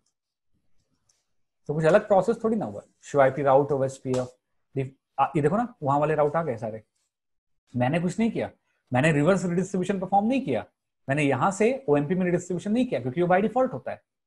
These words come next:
तो यहाँ के जितने भी routes थे, उठ के कहाँ तक चले आए आपके, इस router तक reach कर चुके हैं, यहाँ तक,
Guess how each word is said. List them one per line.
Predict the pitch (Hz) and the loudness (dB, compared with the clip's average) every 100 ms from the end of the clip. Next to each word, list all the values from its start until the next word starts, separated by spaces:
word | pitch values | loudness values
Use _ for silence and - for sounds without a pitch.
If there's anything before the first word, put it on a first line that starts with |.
| _ - | _ -2
तो | |
यहाँ | 127 147 | 0 2
के | 180 | 0
जितने | 175 196 208 | 0 0 2
भी | |
routes | 220 226 226 | 4 2 2
थे, | 285 285 | -2 -2
उठ | 160 170 | -4 -4
के | 180 | -2
कहाँ | 170 | -2
तक | 165 | -2
चले | - 139 120 | -4 -4 -2
आए | 110 | -2
आपके, | 107 - 110 - _ _ _ _ _ - | -4 -8 -16 -16 _ _ _ _ _ -10
इस | 127 | -4
router | 139 123 117 | -2 -2 -2
तक | 220 226 _ _ - | -2 -4 _ _ -4
reach | 131 127 | -4 -4
कर | 123 | -8
चुके | 110 113 117 | -10 -12 -18
हैं, | 117 _ _ _ _ _ _ _ _ _ _ _ _ _ _ _ _ _ _ _ _ _ _ _ _ | -20 _ _ _ _ _ _ _ _ _ _ _ _ _ _ _ _ _ _ _ _ _ _ _ _
यहाँ | 139 113 | -6 -6
तक, | - | -8